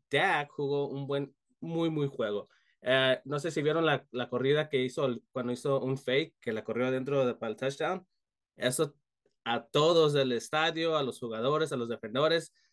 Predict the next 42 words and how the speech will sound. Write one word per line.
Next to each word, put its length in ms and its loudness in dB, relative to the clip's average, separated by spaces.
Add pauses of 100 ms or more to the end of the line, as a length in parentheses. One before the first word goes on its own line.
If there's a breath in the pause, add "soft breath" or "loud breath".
(120)
nadie 300 2
supo 300 -4
que 80 -8
Dak 200 -2
tiraba 260 0
la 40 -14
pelo-, 340 -8 (120)
la 260 -6
pelota. 460 -6 (480)
Um, 420 -10 (600)
y 140 -10
luego 340 0
de 100 -4
allí 320 -2
el 120 0
C 200 -8
D 140 -8
Lamb, 320 -2
para 240 -6
mí 140 -2
se 100 -6
me 80 -6
hace 240 -4
que 180 -2
es 120 -4
su 100 -10
mejor 300 -6
juego 220 -4
que 100 -8
ha 40 -10
tenido 300 -4
esta 160 -8
temporada. 560 -8 (260)
Ya 80 -8
sé 160 -2
que 100 -2
llevamos 380 -2
con 240 -8
seis 300 -2
juegos, 320 -4
pienso, 440 -4 (360 soft breath)
uh, 340 -8